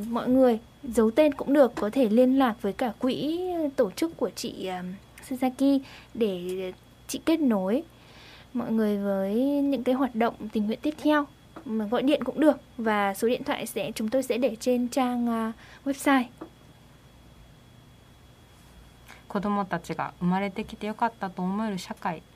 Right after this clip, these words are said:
Speaker 2: 住みよい日本をリスナーの皆さんと共に作りたいです。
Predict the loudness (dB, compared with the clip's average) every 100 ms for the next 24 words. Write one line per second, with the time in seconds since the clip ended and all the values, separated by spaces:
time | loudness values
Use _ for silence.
0 | -20 -20 -20 -20 -20 -20 -4 -2 0 0
1 | -2 -4 -4 -2 -2 -2 -2 -4 -6 -20
2 | -20 -6 -6 -4 -4 -2 -4 -4 -4 -4
3 | -6 -8 -10 -8 -6 -4 -4 -8 -14 -18
4 | -10 -8 -8 -8 -6 -8 -12 -16